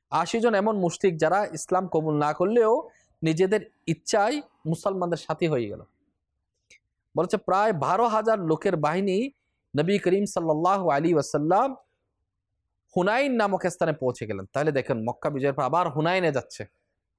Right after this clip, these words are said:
দিন ইসলাম এত সোজা না যে আমরা যেভাবে ইজিভাবে পেয়ে গিয়েছি, এত সহজভাবে কিন্তু আমাদের নিকট পৌঁছায়নি। এই আল্লাহ তাআলার দেওয়া নিয়ামত,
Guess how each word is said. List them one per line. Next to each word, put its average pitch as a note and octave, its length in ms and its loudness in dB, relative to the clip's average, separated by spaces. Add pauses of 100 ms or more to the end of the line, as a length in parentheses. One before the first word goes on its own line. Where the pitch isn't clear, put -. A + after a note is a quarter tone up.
(520)
দিন C#3+ 220 0
ইসলাম F3 520 -2
এত D#3 180 0
সোজা F3+ 340 0
না D#3 180 0
যে C#3+ 100 0
আমরা D3+ 220 2
যেভাবে D#3+ 400 0
ইজিভাবে E3 400 0
পেয়ে C#3+ 280 2
গিয়েছি, D#3 380 -4 (360)
এত - 180 -6
সহজভাবে A3 720 -2
কিন্তু G#3 340 -6 (360)
আমাদের D3+ 300 -4
নিকট D3 320 -8
পৌঁছায়নি। G#2+ 480 -8 (500)
এই A#2+ 100 -6 (160)
আল্লাহ C#3+ 300 -2
তাআলার D3+ 360 0
দেওয়া C#3 360 2
নিয়ামত, D#3+ 520 -2